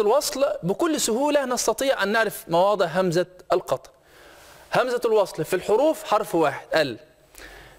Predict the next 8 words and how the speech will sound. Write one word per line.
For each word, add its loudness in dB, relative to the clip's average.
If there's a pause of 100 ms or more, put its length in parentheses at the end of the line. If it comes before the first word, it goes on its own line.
في 0
الأفعال 2
ماضي 2
الخماسي 0
وأمره 2
ومصدره، 0
ماضي 0
السداسي -2